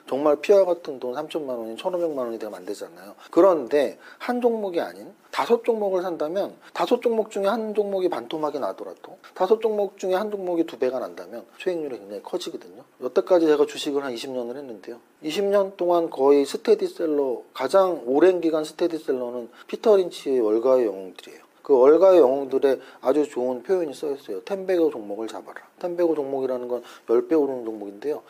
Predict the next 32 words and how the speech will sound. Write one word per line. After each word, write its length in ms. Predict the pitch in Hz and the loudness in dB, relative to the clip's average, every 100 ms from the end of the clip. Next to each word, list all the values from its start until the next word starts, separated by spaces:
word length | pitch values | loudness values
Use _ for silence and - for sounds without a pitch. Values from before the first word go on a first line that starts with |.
| - 139 | 0 4
열 180 | 226 | 6
배 100 | 214 | 8
오르는 400 | 202 185 180 175 | 8 8 4 -2
종목이 360 | 170 165 165 160 | -4 -2 0 0
포트폴리오 580 | 196 196 196 185 160 135 | 0 -4 -4 -2 0 0
있으면, 460 | - - 143 214 - | -2 -6 -6 -6 -8
어, 100 | 104 104 | -14 -6
수익률이 420 | - 202 180 156 | 0 0 0 -2
완전히 380 | 113 101 135 147 | -2 -4 -4 -4
달라진다고 800 | 113 117 117 117 101 87 156 233 - - | -2 -2 -2 -6 -10 -8 -12 -14 -20 -10
가치 260 | 127 - | -8 -8
투자자의 500 | - 151 143 127 123 | -4 0 0 0 -2
최고봉에 500 | 123 190 180 160 135 | -2 -4 -4 -4 -10
있는 340 | 110 92 127 220 - | -12 -14 -16 -16 -20
피터 280 | - - 185 | -20 -6 -4
린치 420 | 156 135 - 120 - | -4 -8 -14 -14 -10
할아버지가 560 | 185 175 151 123 123 113 | -2 0 0 0 -2 -2
말씀을 340 | 101 - 123 | -4 -6 -10
하셨단 380 | 135 170 - 139 | -8 -8 -8 -10
말이죠. 480 | 104 95 - 123 196 - | -12 -14 -18 -18 -20 -4
그러면은 640 | 202 196 185 180 170 - - | 0 0 0 -2 -4 -6 -2
텐 180 | 254 247 | 2 6
배를 520 | 240 226 214 202 - - | 6 6 4 2 0 -2
한 220 | - 277 | 0 2
종목을 400 | 277 262 247 226 | 2 4 4 4
사서 200 | 226 208 | 2 0
텐 200 | 247 247 | 0 4
배를 180 | 233 226 | 6 6
잡을 260 | 165 147 | 6 2
확률이 260 | 180 175 151 | 0 0 -2
있냐? 120 | 127 | -2
없습니다. 640 | 170 - - 233 262 208 | -2 -4 -10 -10 -10 -10